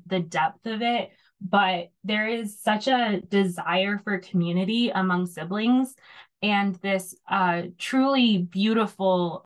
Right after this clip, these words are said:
connection building that happens from the shared experience that we all have. There's so many diverse sibling experiences. Every story I've heard is unique, but at the core of it is this desire to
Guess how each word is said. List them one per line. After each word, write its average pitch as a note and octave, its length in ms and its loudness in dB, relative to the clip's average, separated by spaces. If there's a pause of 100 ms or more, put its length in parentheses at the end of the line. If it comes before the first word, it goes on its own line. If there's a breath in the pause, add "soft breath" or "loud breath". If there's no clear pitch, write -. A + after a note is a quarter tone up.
connection A3 800 0
building F3 520 0
that E3 160 0
happens E3 840 -6 (400 soft breath)
from F#3+ 500 2 (200)
the F3+ 400 2
shared G#3 360 0
experience F#3+ 640 0
that - 180 0
we F3 120 -2
all E3 240 0
have. E3+ 300 -2 (280 soft breath)
There's A3 180 0
so B3+ 120 0
many A#3+ 240 2
diverse G3 440 0
sibling G3+ 340 -4
experiences. F#3 920 -2
Every A3 300 0
story G3 420 0
I've F#3 120 -2
heard F#3 200 -2
is F3 140 -2
unique, F3+ 520 0 (120)
but G3+ 100 0
at G3+ 140 -2
the G#3 80 -10
core C#4+ 320 -2
of A#3 100 -4
it F3 180 0
is F3+ 240 -4
this F#3 220 -6
desire F3 680 0
to F3 500 -2